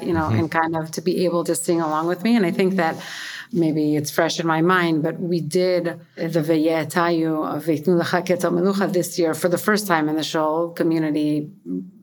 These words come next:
Speaker 1: did not know it, and handing out the parts so that, you know, you mentioned, uh, Ashkenazi and Sephardi, right? I think that one of, like, kind of the kvetches for, for Ashkenazim, at least, is that there's almost no participation from your kahal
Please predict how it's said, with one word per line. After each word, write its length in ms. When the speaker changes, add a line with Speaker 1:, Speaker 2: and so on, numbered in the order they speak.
Speaker 1:
did 200
not 240
know 180
it, 340
and 160
handing 380
out 180
the 80
parts 480
so 140
that, 240
you 80
know, 280
you 360
mentioned, 540
uh, 120
Ashkenazi 560
and 140
Sephardi, 560
right? 240
I 80
think 200
that 120
one 160
of, 120
like, 200
kind 220
of 100
the 60
kvetches 600
for, 300
for 160
Ashkenazim, 760
at 120
least, 400
is 180
that 260
there's 180
almost 300
no 460
participation 1080
from 260
your 200
kahal 840